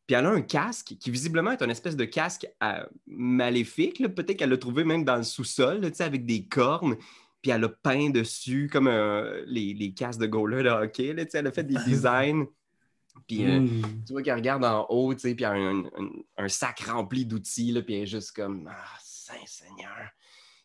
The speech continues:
Speaker 1: Puis elle s'approche, euh, du comptoir de, de Marie Chagrin en faisant, « Ouais, non, je suis désolé, il va falloir que tu vives avec ça probablement pendant toute la journée encore, là. Il, il y a des pièces qu'il va falloir que j'invoque. »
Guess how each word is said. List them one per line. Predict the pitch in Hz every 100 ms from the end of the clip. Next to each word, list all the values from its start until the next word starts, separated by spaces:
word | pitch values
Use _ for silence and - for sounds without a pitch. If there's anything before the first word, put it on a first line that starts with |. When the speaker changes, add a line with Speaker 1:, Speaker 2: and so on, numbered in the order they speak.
| _
Speaker 1:
Puis | -
elle | 98
s'approche, | - 90 - 107 110
euh, | 104 92 90
du | 90
comptoir | - 87 107 98
de, | 90 87 87
de | 92
Marie | 92 92
Chagrin | 92 - 90 90 92 95
en | 92
faisant, « | 87 85 92 87 80 85 _ _ - - - - - - _ _ -
Ouais, | 120 123 120
non, | 117 123
je | 123
suis | -
désolé, | 123 117 117
il |
va | 120
falloir | 110 123
que | 117
tu | -
vives | 113 127
avec | 120 -
ça | 127
probablement | 117 117 110 113 120
pendant | 113 101
toute | 117
la | 117
journée | 104 101 104 107
encore, | 101 92 104 104
là. | 98 101
Il, | 95 87 87 _ _
il | 156
y |
a | 95
des | 92
pièces | 95 107
qu'il | -
va | 104
falloir | - 95 92
que | 92 87
j'invoque. » | 90 90 87 87 92 -